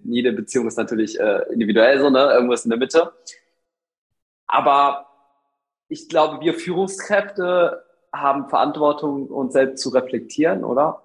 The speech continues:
Und, ähm, sind ja in einer Position, wo wir Dinge verändern können. Und wenn alle meine jungen Leute irgendwie nicht mit mir arbeiten wollen,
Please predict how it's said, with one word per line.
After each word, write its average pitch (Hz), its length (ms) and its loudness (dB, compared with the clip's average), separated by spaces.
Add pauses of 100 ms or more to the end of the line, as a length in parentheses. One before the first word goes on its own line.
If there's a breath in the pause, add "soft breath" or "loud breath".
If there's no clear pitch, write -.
Und, 120 460 -2 (1300)
ähm, 117 580 0
sind 135 240 0
ja 131 100 6
in 123 120 4
einer 117 100 0
Position, 120 420 -2
wo 117 120 2
wir 113 80 0
Dinge 117 200 4
verändern 120 360 2
können. 117 260 2
Und 113 160 0
wenn 107 120 2
alle 120 200 2
meine 113 200 2
jungen 113 220 2
Leute 110 240 2
irgendwie 110 300 -2
nicht 110 160 -2
mit 110 80 -2
mir 104 140 4
arbeiten 117 320 0
wollen, 101 240 -2